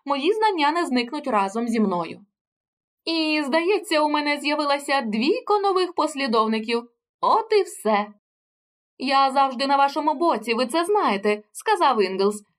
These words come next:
«До речі, я вирушаю до Китаю, щойно розберуся зі справами тут».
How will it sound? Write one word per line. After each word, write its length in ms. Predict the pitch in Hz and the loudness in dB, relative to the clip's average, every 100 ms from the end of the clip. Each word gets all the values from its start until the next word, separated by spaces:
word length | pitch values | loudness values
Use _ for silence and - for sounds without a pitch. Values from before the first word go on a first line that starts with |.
| _ - | _ -2
«До 180 | 403 | 2
речі, 460 | 381 208 214 196 127 | 2 0 0 0 0
я 220 | 226 453 | 0 2
вирушаю 480 | 466 427 427 415 392 | 2 2 2 2 2
до 120 | 359 | 0
Китаю, 560 | 339 320 208 202 208 208 - | -2 0 0 2 0 -2 -12
щойно 360 | - 302 254 254 | -6 -2 0 0
розберуся 520 | 240 233 311 302 185 | 0 0 -2 -2 -2
зі 100 | 214 | -2
справами 500 | 214 226 226 262 359 | 0 0 2 0 -4
тут». 340 | 269 165 - | -4 -6 -8